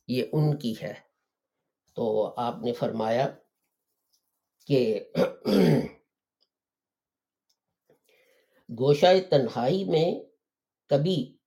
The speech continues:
اللہ تعالیٰ مجھے ایسی قوت عطا کر دیتا ہے کہ اگر میں چاہوں تو ایک اشارے میں آسمان کو پکڑ کر کھینچ لوں اور چاہوں تو دم زدن میں تخت و سرا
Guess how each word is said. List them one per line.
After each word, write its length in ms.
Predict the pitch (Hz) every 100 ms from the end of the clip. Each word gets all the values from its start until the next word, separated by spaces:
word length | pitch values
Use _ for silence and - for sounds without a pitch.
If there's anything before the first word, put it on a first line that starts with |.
| _ -
اللہ 260 | 131 143 139
تعالیٰ 380 | 123 143 165 175
مجھے 380 | 147 147 165 -
ایسی 340 | 135 - 220
قوت 460 | - - 160 170 - -
عطا 300 | 131 127 135
کر 200 | 131 120
دیتا 480 | 113 110 - 98 95
ہے 120 | - - _ _ -
کہ 100 | -
اگر 220 | 131 156
میں 160 | 170 160
چاہوں 420 | - 131 160 170
تو 160 | - -
ایک 300 | 147 165 160 139
اشارے 460 | - 120 131 170
میں 200 | 185 170
آسمان 680 | 135 120 - 117 117 151 170
کو 120 | 131
پکڑ 380 | - 127 139 143
کر 180 | - 156
کھینچ 440 | - - 143 160
لوں 220 | 156 156 - - _ _ _ _ _
اور 120 | 135
چاہوں 480 | 135 143 135 165 170
تو 100 | 156 117
دم 320 | 131 156 147
زدن 440 | 131 117 - 180 151
میں 80 | - - _ _ _ _ _ _ _ _ _ _ _ _
تخت 260 | - 147 -
و 80 | 160
سرا 380 | - 131 135